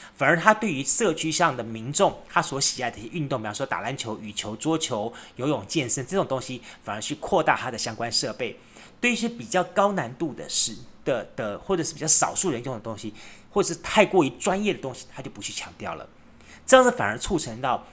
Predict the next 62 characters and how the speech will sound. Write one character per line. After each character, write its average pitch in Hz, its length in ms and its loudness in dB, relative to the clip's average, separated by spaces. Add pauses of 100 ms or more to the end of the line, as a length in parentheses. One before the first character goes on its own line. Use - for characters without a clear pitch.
(100)
它 156 200 0
全 139 260 -2
年 139 120 -4
度 143 120 -6
的 - 100 -10
使 - 180 4
用 101 140 -10
率 107 160 -12 (120)
是 - 160 2
很 95 180 -10
高 104 240 -4
的， - 180 -10 (360)
民 127 160 -8
众 175 240 0
愿 185 120 2
意 135 80 -2
去 117 120 -4
使 - 180 2
用 98 180 -12
它， 101 240 -8 (220)
也 104 120 -10
愿 143 140 -2
意 117 80 -6
去 117 120 -10
亲 110 200 -6
近 104 200 -12
它。 95 280 -10 (300)
我 - 100 -6
觉 220 120 4
得 220 60 -4
这 247 120 4
个 202 120 2
就 156 160 0
是 - 120 -2
很 107 120 -10
好 107 180 -4
的 107 80 -12
一 107 40 -10
种 98 180 -14
方 95 220 -12
法。 - 220 -10 (420)
好， - 260 -2 (360)
那 190 160 6 (100)
特 233 100 2
别 143 140 2
是 - 120 0
像 151 200 0
这 170 120 -2
类 151 120 0
型 117 160 -8
的 113 140 -8
运 139 240 -6
动 135 280 0
的 104 120 -10
产 101 320 -6
业 120 120 -6
发 120 160 -2
展 - 180 -8
起 - 140 -8
来 90 140 -12
之 - 140 -8
后， - 280 -4